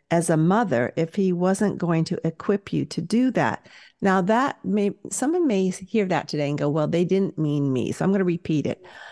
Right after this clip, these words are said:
Um, God wouldn't put you in your role as a mother, <clears throat> excuse me, if he wasn't going to equip you to do that. Now, is this actually true across the board? Because we've heard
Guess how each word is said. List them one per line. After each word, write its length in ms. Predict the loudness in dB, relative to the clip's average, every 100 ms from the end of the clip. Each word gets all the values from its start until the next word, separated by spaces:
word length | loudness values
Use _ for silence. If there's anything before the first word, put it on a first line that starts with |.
| -20 -20 _
Um, 560 | 0 2 2 2 0 0
God 340 | 2 2 2
wouldn't 300 | 2 2 0
put 280 | -2 -6 -2
you 100 | 0
in 140 | 2 2
your 100 | 2
role 300 | 2 2 2
as 160 | 0
a 40 | 0
mother, 440 | 0 0 -2 -4 _ _ _ _ _ -4
<clears throat> 0 | -4 -2 -4 -4
excuse 300 | -4 -6 -2
me, 240 | 0 -2 0
if 460 | 2 2 0 -6 -18 _ _ _ _
he 160 | 0 2
wasn't 540 | 4 2 2 -2 0
going 380 | 0 2 2 0
to 260 | -2 -2 -2
equip 420 | -4 -2 -2 -2
you 80 | -4
to 120 | -2
do 200 | 0 0 2
that. 220 | 0 0
Now, 160 | 0 0
is 140 | -2
this 180 | -4 -4 -2
actually 440 | -2 -2 -2 -2
true 400 | -2 0 2 2
across 440 | -2 -2 0 0 -2
the 100 | -2
board? 340 | 0 0 -2
Because 260 | -4 -2 0
we've 260 | 0 0
heard 380 | 0 2 2